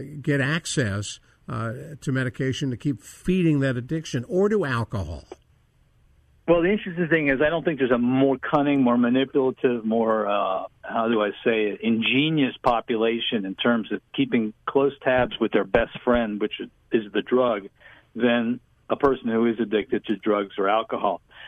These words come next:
Speaker 2: They will find it. They will find it. It's pretty innocuous in terms of, of, of the way they look. They, as I say, they present in many different ways.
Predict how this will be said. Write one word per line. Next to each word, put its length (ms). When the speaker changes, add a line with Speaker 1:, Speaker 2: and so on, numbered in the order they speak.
Speaker 2:
They 180
will 280
find 360
it. 160
They 180
will 260
find 280
it. 180
It's 400
pretty 200
innocuous 680
in 100
terms 340
of, 140
of, 360
of 120
the 80
way 200
they 260
look. 480
They, 120
as 380
I 200
say, 120
they 120
present 540
in 140
many 220
different 380
ways. 320